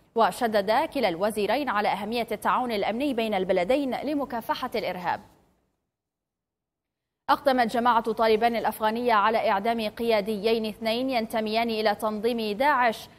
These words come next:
في إقليم ننجرهار الواقع شرق أفغانستان. وأشارت تقارير إعلامية محلية إلى أن مسلحي طالبان ألقوا القبض على القياديين أولا،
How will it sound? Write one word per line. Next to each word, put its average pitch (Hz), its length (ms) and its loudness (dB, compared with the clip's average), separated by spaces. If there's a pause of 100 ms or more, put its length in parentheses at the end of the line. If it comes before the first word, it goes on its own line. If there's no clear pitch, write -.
(200)
في 277 180 4
إقليم 277 340 0
ننجرهار 240 1000 0
الواقع 208 640 0
شرق 285 420 -8
أفغانستان. 233 800 -2 (440)
وأشارت 302 680 4
تقارير 233 760 0
إعلامية 208 600 0
محلية 240 720 0
إلى 190 220 -2
أن 175 260 -4
مسلحي 202 500 -4
طالبان 220 640 -2 (400)
ألقوا 320 320 2
القبض 233 400 0
على 233 400 2
القياديين 220 1000 -2
أولا، 233 580 0